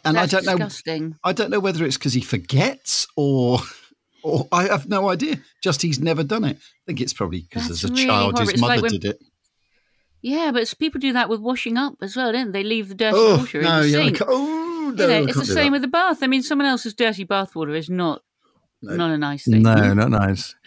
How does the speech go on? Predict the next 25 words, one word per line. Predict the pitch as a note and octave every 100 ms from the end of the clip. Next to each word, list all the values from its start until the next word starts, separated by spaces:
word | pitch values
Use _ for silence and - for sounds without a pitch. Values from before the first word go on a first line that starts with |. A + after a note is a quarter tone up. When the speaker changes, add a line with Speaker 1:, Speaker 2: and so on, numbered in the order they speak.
| - - -
Speaker 3:
But | C3 D3+
also | F3 E3+ F3
the | C3+
wa-, | C#3 D#3
the | C#3
washing | C#3 C3+ C3+
up | B2+ A#2
in |
the | G#2
sink. | - A2 F2 - _
The, | A2 A2+
the | A2
worst | A2+ C3 D3 -
one | G#2 F2+ D#2 F2
for | -
me | G#2 G#2+ F2+ D#2+ - - -
is | F#2+ G2+
if | G#2
someone | B2+ A#2+ A#2+ A2
leaves | G#2+ G#2 G2 - -
a | A#2
glass | A#2 - C3+ G3 B2 D2 - - - _
in | - D#3+ D#3 D3+ C#3+ - _ _
the | -
water | A#2+ B2+ B2 - G2 D#2